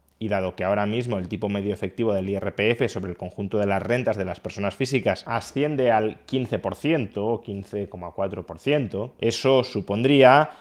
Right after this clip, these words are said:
elevar el tipo medio efectivo hasta el veintidós, veintitrés por ciento de todas las rentas de las personas físicas. Y como os podéis imaginar, si el tipo marginal máximo ya se encuentra en el cuarenta y siete por ciento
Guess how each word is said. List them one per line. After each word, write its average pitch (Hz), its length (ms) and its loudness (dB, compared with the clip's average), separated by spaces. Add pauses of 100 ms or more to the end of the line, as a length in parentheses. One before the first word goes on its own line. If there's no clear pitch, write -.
(160)
elevar 101 420 6
el 104 180 2
tipo 110 340 -2
medio 110 280 0
efectivo 120 640 0
hasta 117 460 4
el 107 180 2
veintidós, 101 800 -2
veintitrés 120 960 0
por 117 220 -2
ciento 123 560 0
de 104 160 -2
todas 101 280 0
las 107 160 0
rentas 95 320 -4
de 110 60 -2
las 98 140 -4
personas - 340 -12
físicas. - 580 0 (400)
Y 101 120 -10
como 104 180 -4
os 98 80 -4
podéis 107 300 -2
imaginar, 117 520 2
si - 140 -4
el 95 140 -2
tipo 107 200 -4
marginal 101 460 -2
máximo 101 560 -2
ya 92 200 -2
se - 100 -6
encuentra 101 440 -2
en 90 60 -4
el 85 60 -10
cuarenta 87 320 -10
y - 20 -10
siete 98 260 -4
por 92 140 -8
ciento 127 560 4